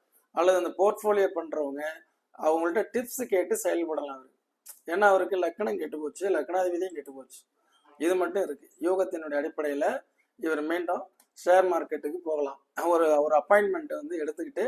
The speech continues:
இருபது மூணு ரெண்டாயிரத்தி இருபத்தாறுக்கு அப்புறம் லக்னாதிபதியினுடைய திசை வரும். இது வக்ரம் பெற்றிருந்தாலும், ஒரு லாபஸ்தானத்துல இருக்கிறதுனால, இழந்ததை படிப்படியாக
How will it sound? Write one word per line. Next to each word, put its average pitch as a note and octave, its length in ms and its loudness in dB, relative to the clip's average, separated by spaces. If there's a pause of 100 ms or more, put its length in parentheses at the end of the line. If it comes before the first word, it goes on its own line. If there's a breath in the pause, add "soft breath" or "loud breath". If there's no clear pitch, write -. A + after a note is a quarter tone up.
(600)
இருபது G#3 520 4
மூணு F3+ 260 -2
ரெண்டாயிரத்தி F3+ 600 4
இருபத்தாறுக்கு D#3+ 540 -4
அப்புறம் F3+ 360 -6 (380)
லக்னாதிபதியினுடைய F3+ 1000 0
திசை F3 240 -4
வரும். C#3 280 -8 (420)
இது D#3 360 0
வக்ரம் G3+ 300 0
பெற்றிருந்தாலும், E3+ 640 2 (400)
ஒரு C#3+ 140 -2
லாபஸ்தானத்துல F3+ 760 4
இருக்கிறதுனால, D3+ 540 -2 (520)
இழந்ததை F#3+ 540 2 (220)
படிப்படியாக E3+ 600 0